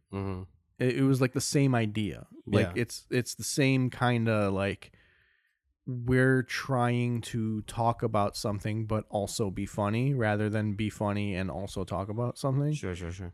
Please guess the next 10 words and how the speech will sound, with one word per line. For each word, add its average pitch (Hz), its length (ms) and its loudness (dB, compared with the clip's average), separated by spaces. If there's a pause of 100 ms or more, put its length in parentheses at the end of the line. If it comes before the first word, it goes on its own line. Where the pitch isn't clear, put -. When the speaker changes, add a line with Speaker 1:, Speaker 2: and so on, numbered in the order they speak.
(120)
Speaker 2:
Um, 117 500 4 (160)
I 120 160 4
just 127 280 -2
think 131 480 0 (800)
he - 460 -2
did 131 240 4
it 127 240 2
a 117 80 0
little 117 400 2
bit 110 340 0